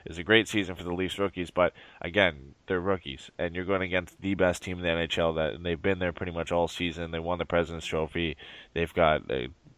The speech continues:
the, one of the best goaltenders in the N H L. They've got one of the <laughs> best scorers in the N H L,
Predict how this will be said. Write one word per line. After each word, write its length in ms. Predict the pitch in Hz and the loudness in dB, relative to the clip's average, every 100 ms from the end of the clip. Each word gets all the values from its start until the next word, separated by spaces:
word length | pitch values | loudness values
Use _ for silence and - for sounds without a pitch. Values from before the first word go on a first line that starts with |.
| - | -4
the, 240 | 87 76 | 0 0
one 180 | 78 90 | 0 2
of 40 | 90 | 6
the 40 | |
best 240 | 90 87 | 6 6
goaltenders 500 | 87 87 98 90 85 | 4 0 2 2 0
in 60 | 85 | 0
the 120 | 82 | 0
N 100 | 80 | 2
H 220 | 80 - | 2 8
L. 220 | 110 104 95 | 12 12 12
They've 280 | 85 78 | 8 6
got 380 | 90 73 73 - | 4 6 4 0
one 300 | 80 82 85 | -8 0 2
of 40 | 82 | 4
the 60 | |
<laughs> 100 | 98 | 4
best 160 | 123 - | 2 2
scorers 460 | - 123 123 110 | 2 8 10 10
in 80 | 107 | 8
the 100 | 107 | 8
N 100 | 101 | 8
H 200 | 98 - | 8 8
L, 240 | 98 92 | 10 10